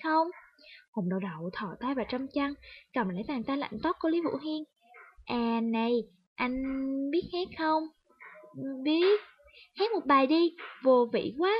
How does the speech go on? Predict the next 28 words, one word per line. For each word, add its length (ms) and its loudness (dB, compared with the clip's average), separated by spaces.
"Không 500 -2
muốn." 440 2
"Ồ, 460 4
vậy 140 0
thì 140 2
tôi 160 0
sẽ 80 -8
hát 240 -2
cho 80 -4
anh 180 -4
nghe 120 -2
nhé." 360 0
"Ừm, 320 2
anh 240 -6
có 80 0
thích 260 -8
bài 480 2
Cung 300 0
Sư 320 0
Tử 220 0
không?" 240 2
Khi 380 2
chỉ 220 -2
có 100 2
một 260 -4
mình, 480 -2
không 220 -2
phải 420 -2